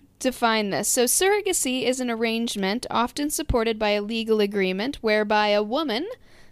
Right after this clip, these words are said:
the surrogate mother, agrees to bear a child for another person or persons who will become the child's parents after birth.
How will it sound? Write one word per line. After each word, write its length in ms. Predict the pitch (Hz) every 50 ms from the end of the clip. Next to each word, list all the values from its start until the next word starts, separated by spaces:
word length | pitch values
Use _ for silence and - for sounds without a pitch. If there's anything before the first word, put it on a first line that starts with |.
| - -
the 140 | - 220 240
surrogate 520 | - - - 220 208 196 196 202 190 - 220
mother, 380 | 202 190 185 190 214 285 370 - - - - - - - -
agrees 520 | - 277 247 277 302 320 330 359 381 370 -
to 120 | - 381
bear 260 | 294 302 285 269 269 285
a 60 | 294
child 460 | - - 262 214 202 196 196 208 214
for 180 | - - 240 220
another 320 | 220 220 208 202 214 220
person 460 | - - 226 196 196 - - 208 233
or 220 | - - 220 247 277
persons 680 | - 262 214 202 - - 185 208 262 339 - - - - - 254
who 120 | 269 269
will 140 | 247 262 254
become 400 | 233 254 240 - 240 226 226 226
the 60 | 226
child's 380 | - - 226 196 196 196 202 -
parents 500 | - - 226 214 196 180 170 - - -
after 280 | - - - - - -
birth. 440 | 233 - - - - - - -